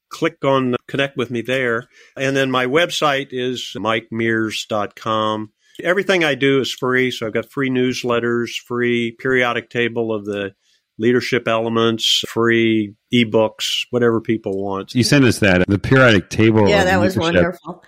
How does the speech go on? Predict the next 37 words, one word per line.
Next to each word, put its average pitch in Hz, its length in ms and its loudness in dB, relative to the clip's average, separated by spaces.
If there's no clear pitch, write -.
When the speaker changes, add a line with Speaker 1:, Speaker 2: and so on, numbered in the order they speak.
Speaker 2:
It's 131 240 0
not 135 300 4
kitschy. 110 440 2
It's 127 160 0
really 110 440 4
good. 104 460 2
Speaker 3:
Oh, 202 240 0
Speaker 1:
You 277 80 4
Speaker 3:
yeah. - 180 2
Speaker 2:
Really 139 540 4
serious, 143 680 4
well 123 400 4
thought 127 380 2
out 113 420 2
stuff. 107 680 0
Speaker 1:
Mitch, 165 300 0
one 170 140 -4
last 165 240 -2
thing. 139 160 -4
It 117 120 -14
took - 180 -12
me 135 120 -6
four 170 320 -4
months 151 340 -2
of 113 160 -8
weekends 120 480 -2
to - 60 -10
put - 200 -6
that 104 180 -2
together. 104 460 0
You 113 120 0
know 147 80 4
what 147 80 4
Speaker 2:
Really? 95 120 0
Speaker 1:
it - 40 0
was - 140 -6
for? 175 220 2